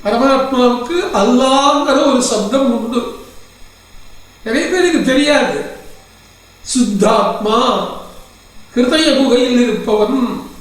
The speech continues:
சர்வக்ஷேத்திர நிவாசி, க்ஷேத்ரஜன் அப்படின்னு சொல்லப்படுற அந்த பகவானுக்கு பூஜை, அது படம் வச்சு பூஜை பண்ணினாலும் சரி,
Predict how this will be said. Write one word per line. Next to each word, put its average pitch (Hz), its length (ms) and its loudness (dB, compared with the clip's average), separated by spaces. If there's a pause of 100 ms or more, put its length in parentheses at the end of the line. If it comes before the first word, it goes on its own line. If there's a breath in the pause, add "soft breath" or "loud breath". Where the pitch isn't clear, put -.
(400)
சர்வக்ஷேத்திர 277 1040 0
நிவாசி, 240 920 0 (500)
க்ஷேத்ரஜன் 285 880 2 (1000)
அப்படின்னு 294 400 2
சொல்லப்படுற 254 800 2
அந்த 214 120 -2
பகவானுக்கு 269 1160 0 (640)
பூஜை, 269 680 2
அது 202 140 -6
படம் 233 480 0
வச்சு 277 260 0
பூஜை 247 300 2
பண்ணினாலும் 240 640 0
சரி, 254 640 -2